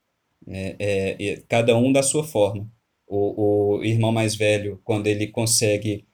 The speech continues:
se despedir desse pai, né, naquele, de, de uma situação que ele não deu conta, é, o irmão mais novo, quando ele consegue aceitar que ele não teve o pai, mas ele teve o irmão mais velho,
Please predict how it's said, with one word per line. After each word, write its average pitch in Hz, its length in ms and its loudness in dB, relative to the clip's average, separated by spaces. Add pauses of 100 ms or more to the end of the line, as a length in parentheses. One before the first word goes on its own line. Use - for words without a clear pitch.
(120)
se - 240 -2
despedir 113 540 -2
desse 120 320 -2
pai, 120 320 2
né, 123 160 0
naquele, 104 420 -4
de, 101 320 -6
de 104 100 -10
uma 101 120 -8
situação 101 500 -4
que - 120 -12
ele 98 120 -8
não 101 180 -4
deu 104 140 -2
conta, 117 560 -4 (540)
é, 104 320 0
o 117 120 0
irmão 123 280 2
mais 123 240 0
novo, 113 400 0
quando 113 360 -2
ele 110 220 2
consegue 117 720 0
aceitar 131 760 0
que 156 340 -2 (400)
ele 113 220 0
não 143 260 2
teve 135 320 2
o 120 100 -4
pai, 127 180 2
mas 131 180 -2
ele 120 160 -4
teve 113 320 -2
o - 20 -2
irmão 104 220 -2
mais 98 220 -8
velho, 110 360 -2